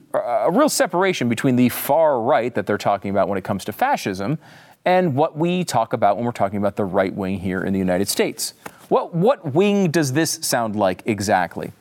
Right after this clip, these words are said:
Mussolini c-, created a totalitarian state. Indeed,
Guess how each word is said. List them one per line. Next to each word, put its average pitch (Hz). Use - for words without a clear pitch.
Mussolini 220
c-, -
created 180
a 160
totalitarian 143
state. 131
Indeed, 160